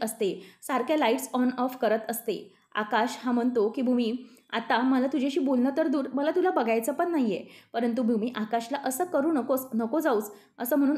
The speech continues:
अडवते. ते सगळं काही आठवतं. तर इकडे आकाशलाही झोप लागलेली नसते,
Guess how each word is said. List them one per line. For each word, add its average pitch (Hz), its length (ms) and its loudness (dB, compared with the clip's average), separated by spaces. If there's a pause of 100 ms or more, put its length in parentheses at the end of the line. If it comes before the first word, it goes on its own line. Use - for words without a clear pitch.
अडवते. 254 360 2
ते 370 120 -2
सगळं 294 320 0
काही 302 260 0
आठवतं. 214 380 -4 (380)
तर 269 80 -2
इकडे 269 280 0
आकाशलाही 277 680 -2
झोप 262 240 0
लागलेली 220 400 0
नसते, 196 460 -6